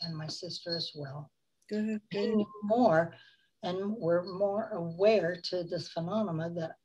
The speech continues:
Speaker 1: I was, and you'd never believe it. Well, anyway, Mister Michael Linderman came back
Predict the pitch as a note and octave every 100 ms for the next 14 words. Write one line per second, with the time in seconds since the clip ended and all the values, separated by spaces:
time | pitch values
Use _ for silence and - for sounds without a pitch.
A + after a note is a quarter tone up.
0 | - A#3 C4 A3+ D3+ - - - - _
1 | _ _ _ _ _ _ - G3 G#3 G#3
2 | G3+ G3+ F#3+ G#3 A3+ D3+ - _ - -
3 | _ _ _ - G3 C4+ C#4+ - F3+ F3+
4 | F3+ D#3 C#3+ - C4 - _ C4 G3+ B3
5 | - C#4 C4 B3+ A#3+ G#3 G#3 A#3 G3+ E3
6 | E3 E3+ E3+ F3+ F#3 - - F3+ G#3 G#3
7 | F3 E3 G#3+